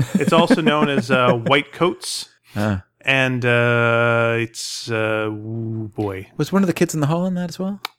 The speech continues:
Speaker 1: I'm betting so. Yes, Dave Foley was in it, as was Dan Aykroyd.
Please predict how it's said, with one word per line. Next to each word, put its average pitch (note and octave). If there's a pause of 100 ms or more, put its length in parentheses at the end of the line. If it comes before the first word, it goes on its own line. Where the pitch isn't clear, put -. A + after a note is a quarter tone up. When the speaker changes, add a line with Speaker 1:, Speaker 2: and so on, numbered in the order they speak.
Speaker 1:
I'm A2 (120)
betting B2
so. G#2
Yes, A2
Dave B2+
Foley A#2+
was A2+
in G#2+
it, - (340)
as D#3
was E3
Dan E3
Aykroyd. E3+